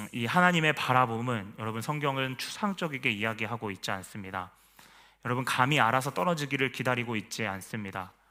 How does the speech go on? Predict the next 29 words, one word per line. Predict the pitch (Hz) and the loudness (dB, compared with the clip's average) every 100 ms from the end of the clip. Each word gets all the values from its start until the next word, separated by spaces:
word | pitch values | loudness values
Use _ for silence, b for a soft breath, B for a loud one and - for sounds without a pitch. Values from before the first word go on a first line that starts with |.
| _ | _
우리의 | 127 139 | 2 4
시선은 | 143 165 170 151 147 | 4 2 0 0 0
믿음으로 | 123 143 147 139 | 2 2 2 0
보좌에 | - 135 156 151 | 0 0 4 4
서 | 147 147 | 4 2
계시는 | 143 143 139 147 101 B B B | 2 2 2 0 0 B B B
주 | - 196 180 | 0 4 6
예수 | 151 170 | 6 4
그리스도를 | 151 139 139 139 135 | 2 0 2 4 4
바라보고 | 135 - 127 123 113 127 190 226 | 4 4 4 4 0 2 2 2
계속해서 | 131 127 135 135 | 0 0 -2 -2
기억하며 | - - 139 - 131 | -2 0 2 2 2
나아가지만, | 113 107 123 113 - 110 139 101 B B B B | 2 2 4 2 0 0 0 0 B B B B
동시에 | - 143 147 - 160 | -2 2 4 4 4
십일 | - 185 190 | 2 2 2
절, | 180 | 2
십이 | 170 - 156 | 0 0 2
절을 | 156 151 | 4 2
보게 | 127 120 | 2 2
되면 | 120 117 135 110 | 2 2 0 0
그 | - | 0
바라봄은 | 131 - 120 131 117 113 151 220 B B B - | 2 4 4 4 2 2 2 0 B B B 0
현재, | 196 196 180 175 165 | 2 4 4 8 8
지금 | 147 - 147 180 113 95 - b b b - | 6 2 6 6 6 -4 -16 b b b -4
거룩한 | - 135 170 170 - 160 | 4 6 6 4 2 4
행실과 | 160 151 156 147 143 139 | 4 2 2 4 4 4
경건함으로 | - 127 139 151 147 131 123 | 2 -2 0 2 4 2 2
나아가는 | 110 101 107 107 104 | 0 0 0 -2 -2
것입니다. | 95 - 98 92 90 | -4 -6 -8 -8 -8